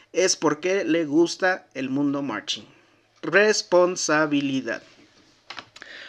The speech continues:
Punto número tres. Este va de la mano del punto número dos, pero es muy importante mencionarlo. ¿Por qué? Vamos a mencionar en número tres a la disciplina.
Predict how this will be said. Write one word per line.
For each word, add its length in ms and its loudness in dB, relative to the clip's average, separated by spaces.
Punto 720 8
número 440 4
tres. 600 -4
Este 300 6
va 160 6
de 100 4
la 120 2
mano 560 4
del 220 -2
punto 360 2
número 340 0
dos, 440 0
pero 180 10
es 100 6
muy 340 6
importante 680 2
mencionarlo. 800 0
¿Por 240 6
qué? 260 4
Vamos 320 10
a 80 6
mencionar 560 2
en 180 2
número 420 4
tres 420 2
a 100 8
la 160 8
disciplina. 1040 -4